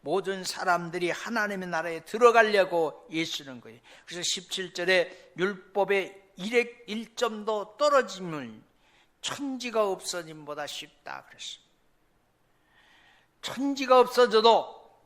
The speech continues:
구약의 율법의 말씀은 그대로 이루어지는 것이다. 그래서 십팔 절에 잘 연결되지 않습니다. 이 말씀 앞에 있는 내용과 조금 생략합니다. 바리새인들이 율법이 없어지지 않고 다 이루어진다면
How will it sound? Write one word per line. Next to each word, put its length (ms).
구약의 460
율법의 460
말씀은 540
그대로 440
이루어지는 560
것이다. 340
그래서 200
십팔 440
절에 260
잘 380
연결되지 560
않습니다. 720
이 100
말씀 460
앞에 280
있는 200
내용과 360
조금 280
생략합니다. 1000
바리새인들이 840
율법이 800
없어지지 760
않고 420
다 280
이루어진다면 1000